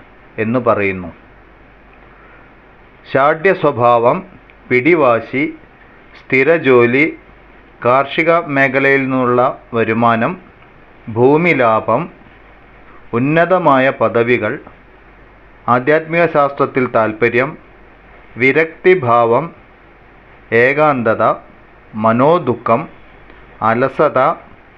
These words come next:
ഉദാസീനഭാവം, ഭൃത്യസഹായം,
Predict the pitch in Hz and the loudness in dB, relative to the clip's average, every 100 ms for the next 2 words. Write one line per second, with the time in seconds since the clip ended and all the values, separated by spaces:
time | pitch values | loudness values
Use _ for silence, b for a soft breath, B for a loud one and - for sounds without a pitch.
0 | - - - - - 117 113 139 170 170 | -20 -20 -20 -20 -10 -6 0 2 2 0
1 | 170 165 147 113 113 113 120 170 - - | 0 2 0 2 2 2 0 -2 -12 -20
2 | - - - - - - - 117 110 - | -20 -20 -20 -20 -20 -20 -16 -8 -4 -4
3 | - 208 196 - 113 117 117 117 147 | -2 -2 0 -2 0 0 2 0 -2